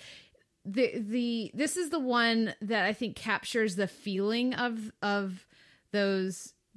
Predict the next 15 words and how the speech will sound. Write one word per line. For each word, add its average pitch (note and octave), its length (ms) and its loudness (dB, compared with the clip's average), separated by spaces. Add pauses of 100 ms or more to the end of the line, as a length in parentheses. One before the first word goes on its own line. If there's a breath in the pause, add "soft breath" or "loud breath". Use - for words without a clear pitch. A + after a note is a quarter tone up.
(100)
B G#3 120 0
B G3 140 -2
C G3+ 420 0
murder F#3 260 0
mysteries F3+ 420 -2
that F3+ 180 -2
I E3+ 160 0
grew E3+ 260 -4
up D#3 140 -4
with G#3+ 360 -2 (460 soft breath)
the E3+ 200 0
best, - 440 -4
aside G3+ 420 0 (260)
from D#3+ 260 -4
them. G#2 240 -6